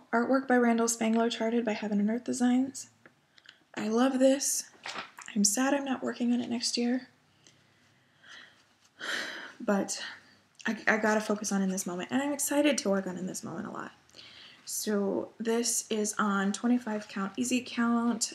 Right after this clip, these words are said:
Lugana by Zweigart. And this is what I have done. Top row of pages, first three pages are done.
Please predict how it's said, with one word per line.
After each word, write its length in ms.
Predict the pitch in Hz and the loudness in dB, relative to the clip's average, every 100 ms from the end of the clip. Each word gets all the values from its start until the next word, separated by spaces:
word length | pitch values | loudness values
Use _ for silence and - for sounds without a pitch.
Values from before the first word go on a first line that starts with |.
| - | -4
Lugana 400 | 233 208 196 220 | -4 0 0 0
by 120 | 269 | 0
Zweigart. 500 | 277 220 208 240 330 - _ _ _ _ _ _ _ _ _ _ - | 0 -2 -2 -2 -4 -8 _ _ _ _ _ _ _ _ _ _ -8
And 1080 | 220 208 202 196 196 202 202 202 233 - - - _ _ _ _ _ _ _ _ _ - - _ - | -2 2 2 2 0 0 2 4 2 0 -6 -14 _ _ _ _ _ _ _ _ _ -20 -20 _ -6
this 480 | 196 - - - - | -6 -4 -8 -8 -8
is 360 | 226 208 214 - | -6 -4 -4 -4
what 100 | 233 | -4
I 80 | 233 | -4
have 220 | 240 240 | -4 -6
done. 300 | 262 269 254 _ - - - _ _ | -6 -4 -6 _ -20 -20 -20 _ _
Top 280 | - 247 254 | 2 4 6
row 160 | 240 240 | 4 4
of 140 | 247 | 2
pages, 360 | - 208 185 - | -2 -2 -2 -4
first 260 | 214 214 | -2 -2
three 120 | - 240 | 0 0
pages 380 | 220 214 196 | 0 0 0
are 60 | 196 | -2
done. 380 | 196 185 175 | -2 -4 -4